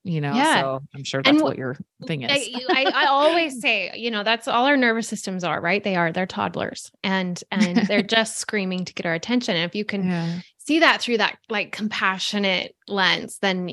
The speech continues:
Speaker 2: absolutely, it, then you can start to see it differently, right? Like, you do
Speaker 1: Yeah.
Speaker 2: see that toddler,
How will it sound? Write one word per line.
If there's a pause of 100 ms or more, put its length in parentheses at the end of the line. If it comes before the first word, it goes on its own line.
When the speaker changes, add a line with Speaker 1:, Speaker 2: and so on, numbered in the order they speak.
(300)
Speaker 2:
absolutely,
it,
then
you
can
start
to
see
it
differently, (160)
right?
Like,
you
do
Speaker 1:
Yeah.
Speaker 2:
see
that
toddler,